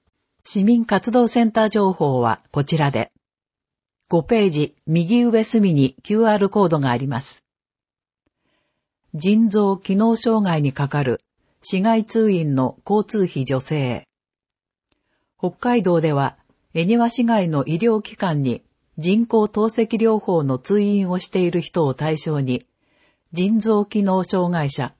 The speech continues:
通院交通費補助事業を実施しています。制度への申し込みなど、詳しくはお問い合わせください。なお、恵庭市で実施している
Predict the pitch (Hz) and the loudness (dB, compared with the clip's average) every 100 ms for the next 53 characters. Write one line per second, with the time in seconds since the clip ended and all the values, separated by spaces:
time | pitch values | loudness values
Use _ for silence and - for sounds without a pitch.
0 | _ - 208 226 220 214 190 185 - 214 | _ -6 -2 0 2 0 -2 -4 -2 -2
1 | 214 214 185 - 135 - _ 165 220 214 | -2 -2 -2 -2 -6 -8 _ -2 0 0
2 | 233 214 202 151 127 113 - 147 - 165 | 2 2 2 0 0 -2 -6 -10 -8 -8
3 | 147 160 143 131 135 - _ _ _ _ | -4 -2 0 -2 -6 -14 _ _ _ _
4 | _ _ _ _ _ _ _ _ _ - | _ _ _ _ _ _ _ _ _ -12
5 | - 226 202 180 160 143 151 190 - 196 | -2 0 2 0 2 0 0 -2 -4 -4
6 | 180 170 139 117 _ _ _ 208 196 - | -4 -4 -4 -8 _ _ _ -4 -4 -4
7 | 175 160 139 - - 151 175 175 160 151 | -2 -2 -2 -6 -10 -4 0 2 2 0
8 | 151 135 135 139 131 - _ _ _ _ | -2 -4 -4 -4 -6 -8 _ _ _ _
9 | _ _ _ _ - 170 143 127 - _ | _ _ _ _ -8 -2 -2 -4 -8 _
10 | _ _ _ 170 185 240 233 226 165 131 | _ _ _ -4 0 2 2 0 -2 -2
11 | 147 - 165 - 160 135 127 | -4 -6 -8 -6 -4 -2 -2